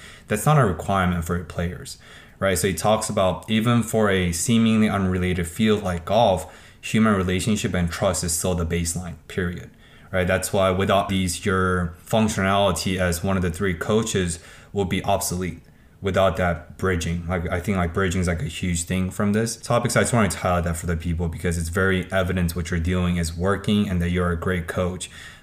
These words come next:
But you're not just a great coach because of your mental health functionality, quote unquote, or your expertise from your job as a professional counselor, but because you understand the importance of human factors. So.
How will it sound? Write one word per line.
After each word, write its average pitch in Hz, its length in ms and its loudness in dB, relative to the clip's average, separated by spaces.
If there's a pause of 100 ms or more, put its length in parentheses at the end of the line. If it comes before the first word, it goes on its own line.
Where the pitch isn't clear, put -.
But 92 80 -2
you're 95 100 2
not 110 180 4
just 90 220 -4
a 95 60 2
great 87 320 0
coach 92 320 0
because 87 380 -2
of 85 120 0
your 87 120 2
mental 90 340 0
health 87 320 -2
functionality, 101 760 0
quote 101 200 -2
unquote, 95 500 -2 (260)
or 92 100 0
your 87 100 0
expertise 90 600 -2
from 90 220 0
your 87 420 2
job 92 300 2
as 85 100 0
a 90 60 -4
professional 87 720 0
counselor, 113 600 0 (260)
but 92 120 -2
because 90 400 0
you 95 80 -2
understand 90 580 0
the 85 60 2
importance 85 520 0
of 80 120 -4
human 82 240 -2
factors. 80 500 -6
So. 87 300 -10